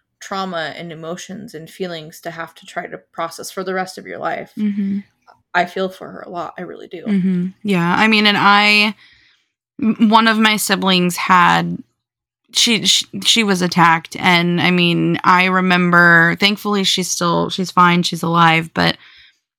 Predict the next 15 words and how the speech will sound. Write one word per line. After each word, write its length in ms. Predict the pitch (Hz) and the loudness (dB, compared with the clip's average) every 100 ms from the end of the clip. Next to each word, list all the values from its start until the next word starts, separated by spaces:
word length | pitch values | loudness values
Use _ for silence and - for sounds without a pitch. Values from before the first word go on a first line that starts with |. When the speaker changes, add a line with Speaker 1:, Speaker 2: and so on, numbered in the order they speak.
| _ | _
Speaker 2:
I 80 | 208 | 2
mean, 160 | 196 | 4
I 60 | 180 | 4
remember 480 | 180 185 185 190 185 | 4 2 2 2 0
the 200 | 185 - | -2 -2
anger 880 | 190 180 180 180 170 69 67 - 185 - | 0 2 4 4 4 4 2 0 -6 -4
that 180 | 185 175 | 0 2
I 140 | 170 | 0
felt 560 | - 175 160 65 - - _ _ _ _ _ | 0 0 0 -2 -10 -16 _ _ _ _ _
at 180 | 180 170 | 0 0
the 80 | 175 | -4
person 800 | - 175 165 170 165 160 160 165 | -2 -2 0 2 2 4 0 -2
that 180 | 170 165 | -6 -2
did 180 | 170 - | -2 0
it, 280 | - - | -2 -4